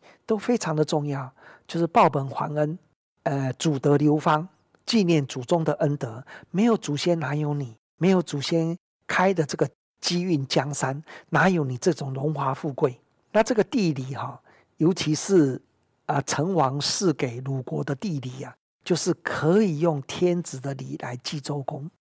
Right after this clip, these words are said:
因为周公对周朝的贡献太大，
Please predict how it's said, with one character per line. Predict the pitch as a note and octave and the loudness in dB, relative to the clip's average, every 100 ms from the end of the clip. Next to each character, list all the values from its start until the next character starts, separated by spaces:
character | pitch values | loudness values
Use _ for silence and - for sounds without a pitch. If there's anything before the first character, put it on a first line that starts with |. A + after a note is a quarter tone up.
| _ _ | _ _
因 | F#3+ | 0
为 | G#3 | 0
周 | F#3+ G3+ F#3 | 4 2 2
公 | F#3+ F#3 | 0 -2
对 | F#3 F#3+ D#3+ C#3+ C3+ - - _ _ _ _ _ _ _ - | 0 2 2 0 -2 -8 -20 _ _ _ _ _ _ _ 2
周 | G3 | 4
朝 | F#3+ - | 4 0
的 | C#3 | -4
贡 | - F3+ | 0 0
献 | C#3 D#3+ C#3+ | 2 -2 -2
太 | - C3 | -4 -6
大， | B2+ C3 | -6 -8